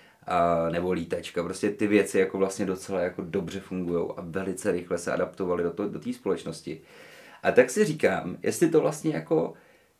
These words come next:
opravdu nevzít a ne, nejít tak, jak ta pravice jde s tím prostě malým státem, to je ta naše vize. Jo, to je ta naše vize, jo, ta, ta vize.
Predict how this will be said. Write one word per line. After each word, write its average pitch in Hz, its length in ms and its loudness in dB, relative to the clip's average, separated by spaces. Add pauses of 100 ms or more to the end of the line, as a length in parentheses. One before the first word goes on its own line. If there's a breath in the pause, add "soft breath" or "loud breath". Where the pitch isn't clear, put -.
(100)
opravdu 147 340 6
nevzít 101 480 0 (420 soft breath)
a 104 100 2
ne, 120 240 6
nejít 147 320 2 (120)
tak, 107 200 0
jak 139 140 0
ta 151 140 6
pravice 120 360 2
jde 127 120 2
s - 80 -8
tím 123 180 0
prostě 127 260 0
malým 123 300 2
státem, 117 480 -2
to 123 60 0
je 123 60 2
ta 135 100 -2
naše 131 260 -2
vize. 139 440 -2 (460)
Jo, 131 280 8
to 160 60 2
je 147 160 6
ta 139 140 8
naše 127 300 4
vize, 101 260 2
jo, 98 120 6
ta, 110 140 4
ta 104 140 -2
vize. 98 300 -2